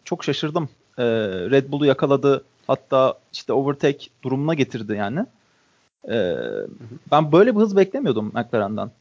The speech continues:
Speaker 1: Yani acaba yarışın, eğer Sainz yarış dışı kalmasaydı yarışın ilerleyen kısımlarında yani muhtemelen Red Bull'a
Speaker 2: Ben yarışı,
Speaker 1: üstünlüğü
Speaker 2: yarışı
Speaker 1: kuramazdı ama.
Speaker 2: best of the rest olarak bitirir. Ben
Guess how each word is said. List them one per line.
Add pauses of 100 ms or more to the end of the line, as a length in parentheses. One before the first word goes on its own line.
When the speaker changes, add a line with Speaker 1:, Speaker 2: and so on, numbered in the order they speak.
(480)
Speaker 1:
Yani (600)
acaba
yarışın, (200)
eğer
Sainz
yarış
dışı
kalmasaydı
yarışın
ilerleyen
kısımlarında (1160)
yani
muhtemelen
Red
Bull'a
Speaker 2:
Ben
yarışı,
Speaker 1:
üstünlüğü
Speaker 2:
yarışı
Speaker 1:
kuramazdı
ama.
Speaker 2:
best
of
the
rest
olarak
bitirir.
Ben